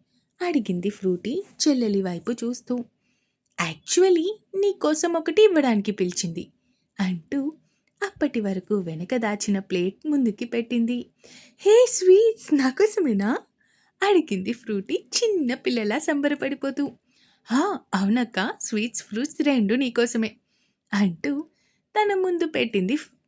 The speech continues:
ఫ్రూటీ. తను తింటూ నిహారికకి కూడా పెడుతూ ఉంది.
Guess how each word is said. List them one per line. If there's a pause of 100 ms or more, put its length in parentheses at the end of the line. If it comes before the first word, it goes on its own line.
(220)
ఫ్రూటీ. (600)
తను
తింటూ (300)
నిహారికకి
కూడా
పెడుతూ
ఉంది.